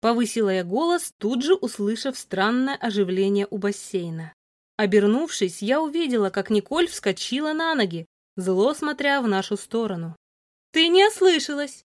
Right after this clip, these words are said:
крикнула я ей. «Могу повторить.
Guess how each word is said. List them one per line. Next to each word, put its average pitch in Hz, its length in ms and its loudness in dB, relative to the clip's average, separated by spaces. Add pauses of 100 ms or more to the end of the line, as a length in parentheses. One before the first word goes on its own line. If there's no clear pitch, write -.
(120)
крикнула 262 560 -2
я 247 140 0
ей. 196 400 -4 (240)
«Могу 254 420 4
повторить. 311 680 -2